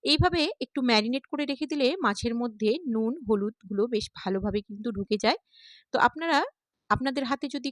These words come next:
খুব কম সময় থাকে, তাহলে কিন্তু আপনারা অন্তত তিন থেকে চার মিনিটের জন্য এটাকে ম্যারিনেট করে রাখতে পারেন।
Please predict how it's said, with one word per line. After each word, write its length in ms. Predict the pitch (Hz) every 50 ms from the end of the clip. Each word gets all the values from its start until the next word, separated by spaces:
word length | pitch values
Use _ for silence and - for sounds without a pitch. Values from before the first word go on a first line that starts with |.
| - -
খুব 120 | - 302 - _ - -
কম 140 | 220 202 220 220 -
সময় 220 | - 254 254 269 247 -
থাকে, 200 | - - - 254 349 508 _
তাহলে 280 | - 226 208 208 220 214
কিন্তু 280 | - 233 233 226 - 349 466 -
আপনারা 280 | - 214 202 190 185 196
অন্তত 280 | 190 185 190 - 214 - 359 440
তিন 120 | - 277 214 190
থেকে 200 | - 202 - 214 - -
চার 140 | 196 175 185 190
মিনিটের 340 | 196 208 214 - 233 220
জন্য 240 | 214 - 247 240 233 254 392 - _ _ - - - _ -
এটাকে 280 | 190 - 185 - - 294 480 554 -
ম্যারিনেট 360 | 262 196 170 165 170 165 - _
করে 120 | - 190 320 403 -
রাখতে 220 | 170 _ - 151
পারেন। 220 | - 139 139 143